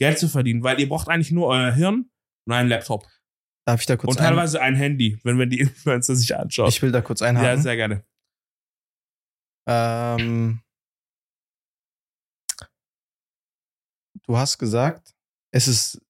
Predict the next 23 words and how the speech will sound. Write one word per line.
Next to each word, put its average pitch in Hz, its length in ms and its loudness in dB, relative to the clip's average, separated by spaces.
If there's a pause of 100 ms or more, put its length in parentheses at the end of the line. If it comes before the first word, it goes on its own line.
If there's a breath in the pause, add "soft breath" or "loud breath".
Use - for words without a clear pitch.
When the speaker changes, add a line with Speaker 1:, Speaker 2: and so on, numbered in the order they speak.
Speaker 2:
nie 127 440 2
so 131 100 0
einfach 120 400 -2
wie 117 100 -2
jetzt 110 240 0
geworden. 104 600 -2
Speaker 1:
Mhm. 131 340 0
Speaker 2:
Und 110 100 0
du 107 60 0
kannst 117 300 2
sehr 120 160 0
viel 117 160 -4
machen. 101 380 -2 (1080)
Wir 120 180 2
sind 120 220 -2
jetzt 123 200 -2
vom 117 180 0
Thema 117 340 0
finanzielle 117 460 -2
Freiheit 123 360 -2
in 110 220 0
Richtung 113 560 0
Business 110 540 0